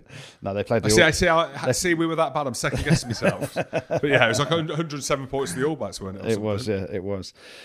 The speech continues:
Speaker 1: Something else in the bad, Andy Rowe. We mentioned
Speaker 2: Oh,
Speaker 1: it
Speaker 2: God.
Speaker 1: before. New Zealand Black Ferns taking fifty, ah,
Speaker 2: Uh.
Speaker 1: from England's Red Roses on Sunday.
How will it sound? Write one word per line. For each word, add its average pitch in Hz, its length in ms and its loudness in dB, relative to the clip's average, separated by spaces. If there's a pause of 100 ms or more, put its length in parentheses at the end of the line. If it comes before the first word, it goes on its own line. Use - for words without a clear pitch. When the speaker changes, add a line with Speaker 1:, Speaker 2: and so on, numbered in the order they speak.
(120)
Speaker 1:
Something 156 220 0
else 160 200 4
in 160 60 2
the 147 40 2
bad, 143 220 6
Andy 143 200 6
Rowe. 143 300 6 (100)
We 147 120 0
mentioned 143 300 -2
Speaker 2:
Oh, - 20 -4
Speaker 1:
it - 40 -4
Speaker 2:
God. 120 60 -2
Speaker 1:
before. 139 340 2 (200)
New 160 260 0
Zealand 151 280 4
Black 123 180 2
Ferns 127 320 2
taking 143 340 2
fifty, 165 580 10 (160)
ah, 185 640 10 (240)
Speaker 2:
Uh. 190 840 2 (300)
Speaker 1:
from 139 460 6 (120)
England's 143 380 4
Red 135 140 6
Roses 131 400 6
on 127 120 4
Sunday. 131 540 4